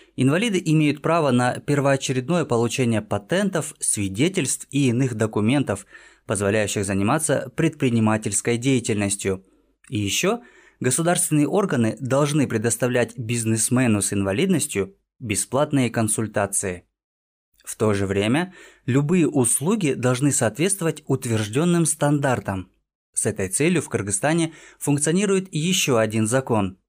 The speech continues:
о гарантированных государственных минимальных социальных стандартах, принятый в две тысячи девятом году. Положения закона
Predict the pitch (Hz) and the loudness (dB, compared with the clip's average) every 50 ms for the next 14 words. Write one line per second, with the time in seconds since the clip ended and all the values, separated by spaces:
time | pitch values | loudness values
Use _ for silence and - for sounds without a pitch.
0 | _ _ _ - 120 113 107 110 107 107 101 95 92 - 156 156 147 135 113 107 | _ _ _ -6 -4 -2 0 0 0 0 0 -2 -2 0 0 2 2 2 2 2
1 | 101 101 104 - - - 127 110 123 113 - - 107 95 117 143 160 151 - - | 0 -2 -4 -4 -8 -10 -6 -2 -2 0 0 -2 -2 -2 0 0 0 0 -2 0
2 | 123 107 101 98 - - - - - _ - 123 131 131 131 120 113 107 101 104 | 0 0 0 -2 -6 -12 -20 -20 -10 _ 2 4 4 6 6 6 4 4 2 2
3 | 127 170 185 170 147 127 113 - - - - - - 139 131 - - - 117 113 | 2 2 2 2 2 0 0 -4 -6 -6 -2 -2 -2 -2 -2 -2 -2 0 0 0
4 | 123 135 135 127 123 120 - - - - 110 110 110 101 107 117 113 104 101 - | 2 2 2 0 0 0 -2 -4 -2 0 0 0 0 0 0 -2 -2 -2 -4 -4
5 | 95 92 - - _ _ - - - _ _ - - 226 226 202 196 190 - 160 | -6 -8 -8 -10 _ _ -20 -20 -20 _ _ -6 -2 0 0 0 0 0 0 -2
6 | 151 - 123 107 107 110 107 110 - 165 156 170 - - 143 135 - 131 107 131 | -2 -2 -4 -4 -2 -2 -2 0 -2 -2 -2 -2 -2 -2 -2 -4 -4 -4 0 0
7 | 139 120 110 107 104 - 110 110 107 110 120 123 123 110 101 98 - _ _ _ | 2 2 2 0 0 0 0 0 2 2 2 2 2 0 0 0 -4 _ _ _
8 | _ _ _ _ _ _ _ _ _ - 110 104 110 110 110 123 120 117 110 107 | _ _ _ _ _ _ _ _ _ -4 0 0 0 0 0 0 0 0 0 0
9 | 101 107 107 - - 190 185 165 156 | -2 -2 -2 -2 0 0 2 0 -2